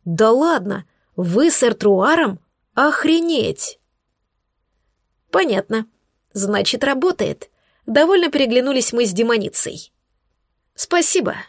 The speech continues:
Свободен». Елизара сгребла ошеломленного демона, как котенка, за шкирку и потянула к выходу. «Но если скажешь кому-нибудь хоть слово». Она наклонилась к Нилу и прошептала что-то,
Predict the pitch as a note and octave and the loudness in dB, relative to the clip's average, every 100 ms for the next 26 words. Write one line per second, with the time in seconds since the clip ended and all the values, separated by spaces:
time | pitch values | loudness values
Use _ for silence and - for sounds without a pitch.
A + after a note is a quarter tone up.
0 | _ _ _ - C#4+ D#4 C4+ G#3+ G3 F#3 | _ _ _ -2 4 4 6 2 2 -10
1 | - _ _ - A3+ B3 B3+ C4+ D#4+ C#4 | -18 _ _ -2 2 4 4 4 4 2
2 | - G3+ A3 A#3+ C4 C4+ - A3 A#3+ A3+ | 0 -2 0 2 2 2 2 2 0 0
3 | G#3 G#3 B3 C#4 A3+ G#3 G#3+ G#3 A3 A#3+ | 0 0 0 0 0 0 -2 0 0 0
4 | G#3 G3 G3+ - D4+ C#4 - F3+ - _ | 0 0 0 0 -2 -2 -2 -4 -8 _
5 | _ D#4+ E4 D#4 C#4+ C#4+ - A3+ G#3 - | _ -2 0 0 0 0 2 0 0 -4
6 | G3 - _ _ _ _ _ _ A#3 B3 | -6 -12 _ _ _ _ _ _ -2 2
7 | B3+ - C4 - F#4+ G#3+ G3 - G#3 G#3 | 2 2 -2 -2 -2 -2 -4 -2 0 0
8 | G3+ F#3+ F3+ - A3+ G#3+ - B3 G#3+ - | -2 -2 -6 0 0 0 -2 0 0 0
9 | - - _ _ _ _ _ _ _ _ | -4 -8 _ _ _ _ _ _ _ _
10 | _ _ B3 C#4+ C4 A#3+ B3 A#3+ A3+ A3 | _ _ 0 2 2 0 0 2 2 0
11 | - D#4 B3+ - C4+ C#4+ - - - E4 | -4 2 2 2 0 -2 -2 -4 -2 0
12 | G3+ - G3+ F#3+ - | 0 -2 -2 -4 -8